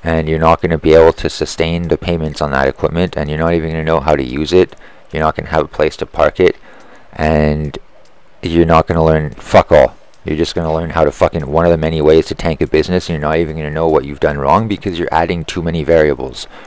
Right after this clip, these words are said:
that you can't control, especially at the onset. So start very small. Start with a minimum amount of tools possible, and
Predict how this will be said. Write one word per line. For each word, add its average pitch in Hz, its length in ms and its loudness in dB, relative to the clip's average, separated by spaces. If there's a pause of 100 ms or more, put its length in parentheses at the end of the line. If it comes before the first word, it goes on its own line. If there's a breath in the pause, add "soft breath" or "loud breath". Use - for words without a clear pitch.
(180 loud breath)
that - 100 -10
you 76 120 -12
can't 85 280 -6
control, 73 460 2 (180)
especially - 440 0
at 71 80 -2
the 78 120 0
onset. 78 460 2 (540 loud breath)
So - 180 -6
start - 320 2
very 85 320 0
small. 73 400 -4 (540 soft breath)
Start - 320 -2
with 80 180 2
a 76 40 0
minimum 85 440 0
amount 78 340 0
of 69 120 -6
tools 73 460 0 (520)
possible, 78 600 2 (1080)
and 76 640 -4